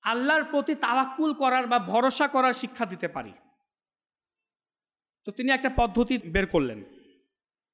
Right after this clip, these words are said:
তিনি নিজের ঘরের একটি দেয়ালের মধ্যে ছিদ্র করলেন এবং নিজের পুত্র সন্তানকে বললেন, "বাবা, আমাদের যখনই খাবার খাওয়ার সময় হবে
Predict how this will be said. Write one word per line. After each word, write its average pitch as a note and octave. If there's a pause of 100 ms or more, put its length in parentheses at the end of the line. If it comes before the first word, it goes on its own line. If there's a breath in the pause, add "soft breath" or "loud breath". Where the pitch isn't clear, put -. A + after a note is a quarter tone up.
(200)
তিনি C4
নিজের B3+
ঘরের A3+ (800)
একটি A3+
দেয়ালের B3+
মধ্যে A#3+
ছিদ্র C4+
করলেন A3 (1400)
এবং G#3+
নিজের A#3
পুত্র C4+
সন্তানকে C4
বললেন, B3 (180)
"বাবা, A3+ (760)
আমাদের A#3+
যখনই C4
খাবার D4
খাওয়ার C#4
সময় B3+
হবে G3